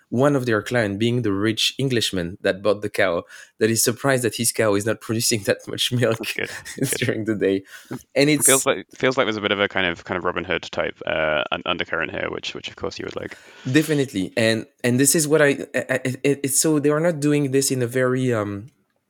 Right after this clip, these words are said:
Speaker 1: there is no political statement from
Speaker 2: Mm-hmm.
Speaker 1: them. They're just trying to make a living. Uh, it's a very subtle movie, very calm, quite beautiful. And I, what I liked formally about it is that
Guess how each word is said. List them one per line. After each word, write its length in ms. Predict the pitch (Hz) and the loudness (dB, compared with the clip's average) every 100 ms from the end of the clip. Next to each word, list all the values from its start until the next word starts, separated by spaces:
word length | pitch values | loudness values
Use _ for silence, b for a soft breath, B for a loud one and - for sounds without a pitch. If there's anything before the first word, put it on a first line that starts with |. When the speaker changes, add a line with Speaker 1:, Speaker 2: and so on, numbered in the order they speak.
| _ - | _ -2
Speaker 1:
there 100 | 120 | 0
is 100 | 127 | 4
no 140 | 147 | 2
political 420 | 143 156 160 156 131 | 2 0 0 -2 -2
statement 420 | - 135 117 101 | 0 -2 -2 -4
from 140 | 98 | -2
Speaker 2:
Mm-hmm. 80 | 95 | 0
Speaker 1:
them. 120 | 92 | 0
They're 160 | 101 104 | 0 0
just 260 | 127 117 | 0 -2
trying 220 | - 147 147 | 2 2 2
to 120 | 131 | -2
make 180 | 120 117 | -2 0
a 60 | |
living. 420 | 104 120 107 87 98 B B B B | -2 0 -2 -4 -8 B B B B
Uh, 80 | - - | -6 -4
it's 360 | 90 85 123 - | -4 -2 -2 0
a 40 | |
very 480 | 120 147 147 147 135 | 2 4 4 2 0
subtle 380 | 127 - 139 143 | 0 2 4 4
movie, 480 | 143 143 147 160 170 | 2 0 -2 -2 -4
very 280 | 117 120 131 | -2 0 0
calm, 460 | 120 123 131 135 143 | 0 -2 -2 -2 -4
quite 180 | - 123 | -2 -2
beautiful. 640 | 110 123 131 - 147 170 - B B B | -2 -4 -4 -2 -2 -2 -6 B B B
And 120 | 117 127 | 0 0
I, 60 | - | 2
what 180 | 135 | 2
I 60 | 135 131 | 2 2
liked 500 | 135 156 - - - _ _ | 0 0 -2 -4 -4 _ _
formally 800 | - - 151 156 147 123 110 107 _ _ | -6 -4 0 0 2 0 -2 -4 _ _
about 320 | - 113 120 117 | -8 -2 0 0
it 120 | 104 | -2
is 180 | 107 104 | -4 0
that 420 | 98 98 - | -2 -2 -4